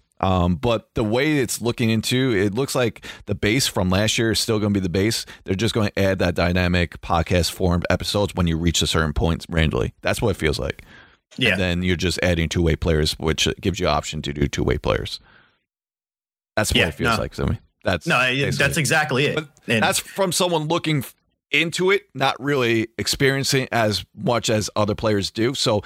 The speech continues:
Speaker 1: if you guys have any question, uh, well, answers or comments, um, just like Kooks went over his experience, if you have any experience, just be sure to comment below on the YouTube, and we could discuss that on a future episode.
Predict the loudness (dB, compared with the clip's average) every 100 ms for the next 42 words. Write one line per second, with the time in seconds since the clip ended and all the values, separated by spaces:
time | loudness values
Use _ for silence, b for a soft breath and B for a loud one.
0 | B B -4 0 0 2 0 0 -4 -8
1 | _ -4 -2 0 0 0 -2 0 -2 -2
2 | 0 -2 0 0 0 0 0 -2 0 2
3 | 2 2 -2 -6 B B B -4 0 0
4 | 0 0 0 0 -2 -2 0 0 2 2
5 | 2 2 -2 -2 0 2 2 -2 -2 0
6 | 0 0 0 0 0 0 2 2 2 0
7 | 0 2 2 2 2 0 0 0 0 2
8 | 2 -2 -4 0 2 2 0 2 2 2
9 | 0 -4 -4 -2 -2 -2 0 0 0 0
10 | 0 -4 -2 -2 -2 0 0 0